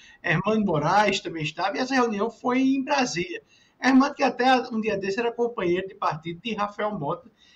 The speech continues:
e saiu do partido numa relação muito boa com o Rafael.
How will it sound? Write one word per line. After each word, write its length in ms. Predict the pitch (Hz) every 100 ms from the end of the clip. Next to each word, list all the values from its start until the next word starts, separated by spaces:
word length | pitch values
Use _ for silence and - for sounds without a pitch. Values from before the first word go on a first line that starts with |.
| _
e 60 | 202
saiu 320 | 202 226 208
do 120 | 208
partido 520 | 214 190 156 190 202 233
numa 180 | 247
relação 460 | 214 202 156 - 196
muito 200 | 214 226 175
boa 300 | 151 185 196
com 80 | 202
o 60 |
Rafael. 520 | 202 202 196 139 151